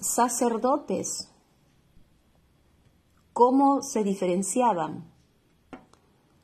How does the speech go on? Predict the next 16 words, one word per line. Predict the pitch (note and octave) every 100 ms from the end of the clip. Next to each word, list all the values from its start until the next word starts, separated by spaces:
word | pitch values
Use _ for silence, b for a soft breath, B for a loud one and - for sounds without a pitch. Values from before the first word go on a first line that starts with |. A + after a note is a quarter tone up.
| _ _ _ _ _ _ _ _ _ _ B B B -
Ahí | G#3
tú | A3 A#3
vas | A#3 C4
a |
ver, | A#3+ B3 E4+ - - _ _ _ _ _ _ _ _ _ _ _ _
el | A3 A3+
sumo | A#3 - F4+ F4 F4+
sacerdote | E4+ D4+ D#4+ D4 B3 G3 - A#3+ B3
era | - G3 G3
el | G#3+
que | G#3
tenía | A3+ A3+ G#3 F#3+ G#3+
el | G#3 G3
traje | F3+ F3 G3 G3+
más | F#3 F#3+
llamativo. | G#3 G#3+ G#3 B3+ G#3 E3+ C4+ -